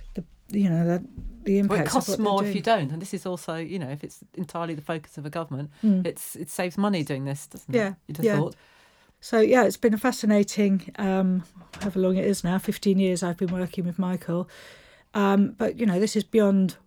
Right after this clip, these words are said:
Speaker 1: one person or even one institute.
Speaker 2: Yeah.
Speaker 1: So we're working very, very hard to try and get the message out there to really influence governments and policies and programmes. And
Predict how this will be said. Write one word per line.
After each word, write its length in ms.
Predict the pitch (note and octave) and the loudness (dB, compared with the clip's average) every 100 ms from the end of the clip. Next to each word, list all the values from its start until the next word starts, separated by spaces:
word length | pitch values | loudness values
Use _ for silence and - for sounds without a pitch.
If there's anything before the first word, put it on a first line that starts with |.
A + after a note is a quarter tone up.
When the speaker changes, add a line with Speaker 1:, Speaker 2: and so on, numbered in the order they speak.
| G3+ - | -20 -10
Speaker 1:
one 440 | - F#3+ F#3 F3+ | -2 0 2 0
person 420 | E3+ G3 F3+ - | 0 0 0 0
or 120 | F3 F#3 | 0 0
even 260 | F3+ E3+ | 0 0
one 260 | E3+ E3+ E3+ - - | 2 2 0 -2 2
institute. 680 | G3 - D#3+ - D#3 - - | 4 4 -4 -2 -2 -4 -8
Speaker 2:
Yeah. 300 | G3+ G3+ B2 D3 | -4 -4 -4 -8
Speaker 1:
So 300 | - - F#3 | -6 0 2
we're 160 | F3+ F#3 | 4 2
working 320 | G#3 G3+ F#3+ | 2 0 -2
very, 240 | E3+ G#3 F#3+ | -2 0 2
very 240 | F3+ F3 | 0 -2
hard 380 | D#3+ F#3+ F3 E3+ | -2 0 0 -4
to 100 | - | -10
try 260 | - G3+ | -4 0
and 100 | F#3+ | 0
get 160 | F3+ E3 | 0 -4
the 60 | F#3 | -4
message 320 | F3+ - F3+ | -6 -4 -4
out 200 | F#3+ F3+ | -2 -2
there 160 | F3 E3 | -4 -4
to 160 | - | -6
really 340 | F3+ F3+ F3 F#3 | -4 -2 -2 -4
influence 440 | F3 - F3 - | -6 -4 -4 -4
governments 580 | - E3+ E3 E3+ - - | -6 -4 -2 -2 -4 -6
and 180 | E3+ E3 | -6 -6
policies 460 | F3 E3+ - E3 | -6 -6 -4 -6
and 160 | E3+ E3 | -4 -2
programmes. 640 | A3+ A#3 G#3+ G#3+ G#3 G#3+ | 2 2 4 2 2 0
And 220 | D#3 D#3 | -2 -6